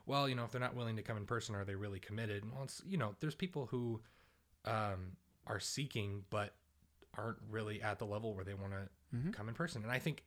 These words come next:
Speaker 1: that if we can reach people in the kingdom, uh, with an online service that maybe is the only way they would have been reached, 'cause otherwise they would have just not wanted to show up at all, I think that's a benefit.
Speaker 2: Yeah.
Speaker 1: I really do.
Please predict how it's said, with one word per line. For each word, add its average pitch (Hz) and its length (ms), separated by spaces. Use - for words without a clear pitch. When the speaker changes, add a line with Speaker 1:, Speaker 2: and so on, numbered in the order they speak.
Speaker 1:
that 117 180
if 120 200
we 123 140
can 104 180
reach 120 280
people 101 360
in 101 80
the 95 40
kingdom, 101 500
uh, 101 280
with 107 520
an 110 120
online 110 320
service 110 440
that 101 220
maybe 107 540
is 104 180
the 101 100
only 113 200
way 101 160
they 98 100
would 98 140
have 87 80
been 95 180
reached, 104 540
'cause 101 160
otherwise 101 400
they 98 80
would 95 160
have 92 120
just 98 220
not 92 220
wanted 95 240
to 95 220
show 101 200
up 92 140
at 95 80
all, 107 260
I 123 80
think 143 160
that's 123 140
a 113 40
benefit. 160 280
Speaker 2:
Yeah. 156 140
Speaker 1:
I - 20
really 110 240
do. 110 220